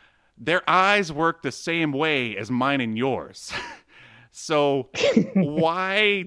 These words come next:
Speaker 1: didn't they know that that wasn't, they watched the same, you know, Jump music video that you and I watched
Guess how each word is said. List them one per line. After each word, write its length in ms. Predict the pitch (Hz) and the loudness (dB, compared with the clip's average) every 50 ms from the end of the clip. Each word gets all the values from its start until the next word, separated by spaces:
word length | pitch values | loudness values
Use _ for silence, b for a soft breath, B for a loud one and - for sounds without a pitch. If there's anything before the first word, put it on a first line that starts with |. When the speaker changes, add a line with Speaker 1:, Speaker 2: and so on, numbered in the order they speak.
| 123 - | -6 -4
Speaker 1:
didn't 320 | 165 170 185 170 143 - | -4 -2 -2 -4 -4 0
they 160 | 151 143 135 | 0 2 2
know 360 | 131 139 139 147 147 151 147 127 | 2 2 2 2 2 2 0 0
that 180 | 120 110 - | -4 -4 -2
that 280 | - 131 131 127 104 101 | 0 0 0 0 -2 -4
wasn't, 640 | 107 104 113 127 139 135 123 131 131 120 117 104 110 | -6 0 2 2 2 2 2 0 -2 -2 -2 -2 -2
they 120 | 139 156 | 0 0
watched 360 | 165 185 185 190 180 - - | 2 2 0 0 -2 -4 -8
the 80 | - 143 | -10 -10
same, 720 | - - - 165 165 175 175 180 190 190 190 185 170 165 | -10 -8 -8 -6 -4 -4 -4 -6 -6 -6 -8 -8 -10 -10
you 100 | 139 143 139 | -6 -4 -4
know, 240 | 135 123 117 107 95 | -2 -2 -2 -4 -6
Jump 520 | - - - 143 139 131 165 156 131 - - - _ - | -8 -4 0 2 2 2 2 0 -4 -8 -16 -20 _ -8
music 420 | 110 120 143 170 170 143 147 110 | -4 -2 0 0 0 -2 -4 -6
video 720 | 101 101 113 107 107 104 98 95 95 92 92 101 104 104 _ _ _ _ _ _ _ | -6 -6 -6 -4 -4 -4 -4 -4 -4 -4 -4 -6 -8 -10 _ _ _ _ _ _ _
that 120 | - 117 117 | -6 -6 -4
you 220 | 117 139 156 156 | -2 -2 0 0
and 100 | 139 131 | 2 2
I 200 | 135 143 143 143 | 2 2 2 0
watched 680 | 131 117 110 101 101 110 135 143 - - - - - | 0 -2 -2 -2 -2 -2 -4 -6 -8 -14 -18 -18 -20